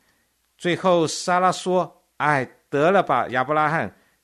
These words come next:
这样是不会成事的。你去和我的使女同房，让她给你生个儿子。当孩子出生后，我可以把他领到我的膝下，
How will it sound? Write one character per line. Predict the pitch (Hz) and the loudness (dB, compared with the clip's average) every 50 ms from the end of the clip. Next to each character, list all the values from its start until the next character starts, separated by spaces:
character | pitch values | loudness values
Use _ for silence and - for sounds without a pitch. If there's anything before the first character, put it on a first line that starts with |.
| _ _ | _ _
这 | _ - - 190 180 180 | _ -4 -2 0 2 2
样 | 185 175 170 165 151 | 4 2 2 2 -2
是 | - - 190 | -4 -6 -8
不 | 180 - _ _ _ 208 220 | -8 -10 _ _ _ -10 -10
会 | 208 - - 233 220 185 165 - | -10 -6 -4 -2 -2 -2 -2 -4
成 | - - - - 139 139 165 185 | -10 -12 -8 -6 -6 -4 -4 -6
事 | 180 - - 240 233 156 | -6 -8 -6 -6 -6 -6
的。 | 95 87 80 _ _ _ _ _ _ _ _ _ _ | -8 -12 -14 _ _ _ _ _ _ _ _ _ _
你 | - 107 117 | -10 -10 -8
去 | - - 220 196 | -6 -4 -4 -4
和 | - - - - 175 190 190 - - - | -4 -6 -4 -2 0 0 0 0 -4 -8
我 | - 147 156 151 151 | -6 -2 -2 0 0
的 | 175 180 | -2 -4
使 | - - - - 165 196 | -6 -8 -8 -6 -4 -4
女 | 196 175 151 | -4 -4 -6
同 | - - - 143 156 185 | -6 -6 -4 -4 -4 -4
房， | 180 - - 147 139 139 147 160 165 156 _ _ _ _ _ | -6 -6 -4 -4 -2 -2 -2 -4 -8 -10 _ _ _ _ _
让 | _ 98 127 175 196 185 170 160 - | _ -2 0 2 2 2 0 -4 -8
她 | - - 170 170 | -6 -2 -2 -2
给 | 165 - - - 156 | -2 -4 -8 -8 -6
你 | 170 165 139 | -6 -6 -8
生 | - - - 170 165 | -10 -8 -6 -6 -6
个 | 165 139 110 | -4 -4 -4
儿 | 110 131 139 | -2 -2 -4
子。 | 123 110 98 85 78 _ _ _ _ _ _ _ _ _ _ _ _ _ _ _ _ | -4 -6 -10 -12 -12 _ _ _ _ _ _ _ _ _ _ _ _ _ _ _ _
当 | - 151 160 170 175 170 | 0 0 0 0 -2 -4
孩 | - - 147 160 175 | -6 -4 -4 -4 -2
子 | - 170 165 | -4 -6 -8
出 | 165 - - 202 202 | -8 -10 -8 -8 -6
生 | 196 214 214 202 | -4 -4 -4 -4
后， | - - 233 220 156 113 - - _ _ _ _ | -2 0 0 0 0 -2 -6 -12 _ _ _ _
我 | - 120 131 135 135 - _ | -6 -4 -4 -4 -4 -8 _
可 | - - - 185 | -20 -8 -6 -4
以 | 196 202 | -4 -4
把 | 196 202 165 151 139 | -2 0 0 0 0
他 | - - 170 175 175 147 - - | 0 0 0 0 0 -2 -6 -12
领 | - 135 147 143 143 139 139 143 | -12 -8 -8 -6 -6 -6 -8 -6
到 | 139 - 196 190 170 | -4 0 0 0 2
我 | 147 139 | 0 -2
的 | 135 165 165 165 | -4 -4 -8 -8
膝 | - - - 196 196 | -10 -12 -10 -10 -10
下， | 170 - 208 185 120 90 | -8 -6 -4 -4 -4 -6